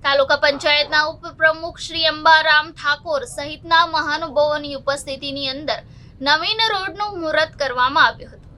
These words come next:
ધારાસભ્યના હસ્તે ગામ લોકો દ્વારા નવીન રોડ બનાવવાનું શરૂ થતા ધારાસભ્યશ્રીનું સન્માન અને સામૈયું કરી સ્વાગત કરવામાં આવ્યું હતું. સમગ્ર ગામજનો મોટી સંખ્યામાં ઉપસ્થિત રહ્યા હતા.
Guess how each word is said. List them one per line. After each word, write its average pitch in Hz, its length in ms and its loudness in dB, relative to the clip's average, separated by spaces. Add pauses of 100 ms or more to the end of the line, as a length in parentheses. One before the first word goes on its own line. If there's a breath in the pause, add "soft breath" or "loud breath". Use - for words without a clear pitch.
ધારાસભ્યના 269 720 -4
હસ્તે 254 360 -2
ગામ 277 320 2
લોકો 277 260 2
દ્વારા 269 360 2
નવીન 269 400 -6
રોડ 269 260 -2
બનાવવાનું 262 640 -2
શરૂ 269 300 -4
થતા 269 380 0 (500 soft breath)
ધારાસભ્યશ્રીનું 415 1040 -2
સન્માન 311 560 0
અને 311 180 -8
સામૈયું 285 640 -4
કરી 277 240 -4
સ્વાગત 269 540 0
કરવામાં 262 460 2
આવ્યું 214 260 -6
હતું. - 160 -20 (380 loud breath)
સમગ્ર 262 500 0
ગામજનો 277 600 0 (140)
મોટી 277 260 -4
સંખ્યામાં 294 680 -2
ઉપસ્થિત 302 440 -8
રહ્યા 262 320 2
હતા. - 240 -12